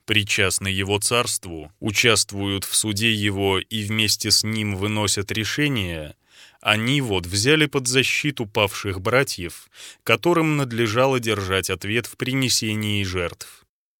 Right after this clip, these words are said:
Видя их обращение и раскаяние, уверенные, что оно может быть принято тем, кто вообще хочет не смерти грешника, а его покаяния,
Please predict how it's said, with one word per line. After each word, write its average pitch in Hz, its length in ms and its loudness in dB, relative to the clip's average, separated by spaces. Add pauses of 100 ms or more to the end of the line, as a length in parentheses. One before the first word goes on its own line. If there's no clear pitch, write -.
(280)
Видя 101 440 2
их 104 260 4
обращение 104 960 0
и 113 140 -2
раскаяние, 101 1080 0 (200)
уверенные, 101 960 2
что 104 300 2
оно 104 200 2
может 101 380 -2
быть 98 260 -2
принято 107 500 2
тем, 107 380 0
кто 104 280 -2
вообще 104 500 2
хочет 98 440 -4
не 104 140 -2
смерти 107 460 4
грешника, 95 800 2
а 101 160 2
его 98 320 0
покаяния, 104 920 -2